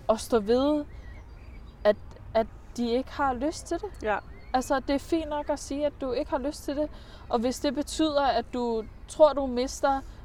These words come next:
Speaker 1: manden, kvinden, personen i dit liv, så er det måske ikke den person,
Speaker 2: Så er det
Speaker 1: du skal
Speaker 2: måske ikke
Speaker 1: være
Speaker 2: den person,
Speaker 1: sammen med.
Speaker 2: du skal være sammen med resten af
Speaker 1: Ja.
Speaker 2: dit liv alligevel. Hvis
Speaker 1: Ja.
Speaker 2: at der, hvis at det er den, hvis at du kun er god nok i kraft af, at du kan, øh,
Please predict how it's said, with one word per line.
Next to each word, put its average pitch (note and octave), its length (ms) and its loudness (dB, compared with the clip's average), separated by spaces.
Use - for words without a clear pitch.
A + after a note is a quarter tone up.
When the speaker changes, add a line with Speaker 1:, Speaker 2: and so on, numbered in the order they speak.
Speaker 1:
manden, C4 480 2
kvinden, C4 540 -2
personen C4 540 0
i B3 100 -4
dit A#3+ 220 -2
liv, C#4 260 2
så - 200 4
er C#4 40 12
det C#4+ 100 2
måske D4 300 0
ikke F4+ 160 -2
den A3 180 -2
person, G#3+ 240 -6
Speaker 2:
Så A3 80 6
er B3 60 8
det C4+ 80 6
Speaker 1:
du C4+ 60 2
skal A3 80 -2
Speaker 2:
måske C4+ 60 4
ikke C#4+ 120 4
Speaker 1:
være C#4+ 80 6
Speaker 2:
den C#4+ 60 0
person, C4 140 -6
Speaker 1:
sammen D4 120 2
med. B3+ 60 -2
Speaker 2:
du - 20 -6
skal - 100 -2
være A3 100 4
sammen B3 280 4
med A#3+ 100 -4
resten C4 240 4
af B3+ 40 4
Speaker 1:
Ja. A#3+ 80 8
Speaker 2:
dit A3 100 4
liv C#4+ 140 4
alligevel. B3+ 480 2
Hvis G#3+ 160 -2
Speaker 1:
Ja. A#3 120 6
Speaker 2:
at - 60 4
der, A#3 260 8
hvis A#3+ 220 0
at A3+ 100 2
det A#3 60 4
er C4+ 100 12
den, C#4+ 40 4
hvis A#3+ 220 2
at C4+ 240 4
du C4+ 80 0
kun D4+ 260 8
er D4+ 60 8
god C#4 320 2
nok G#3+ 180 6
i A3+ 300 0
kraft - 420 12
af, A#3 360 8
at G#3+ 200 4
du A3+ 60 0
kan, G#3 360 6
øh, F#3+ 680 6